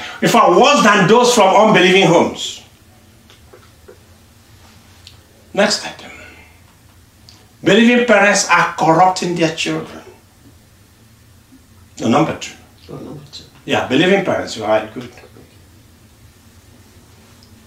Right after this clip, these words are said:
Speaker 1: Most twenty-first century believing parents have not only dropped the parenting ball,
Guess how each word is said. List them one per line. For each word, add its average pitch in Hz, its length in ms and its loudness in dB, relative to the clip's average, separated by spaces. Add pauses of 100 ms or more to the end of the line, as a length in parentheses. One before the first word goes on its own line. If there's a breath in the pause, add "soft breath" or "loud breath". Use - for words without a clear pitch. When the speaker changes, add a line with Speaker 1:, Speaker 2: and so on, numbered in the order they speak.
Speaker 1:
Most 233 500 2
twenty-first 277 600 2
century 262 680 2
believing 247 440 4
parents 233 680 0 (1000 loud breath)
have 226 240 2
not 233 220 4
only 311 280 4
dropped 269 280 4
the 233 260 2
parenting 254 540 4
ball, 214 560 2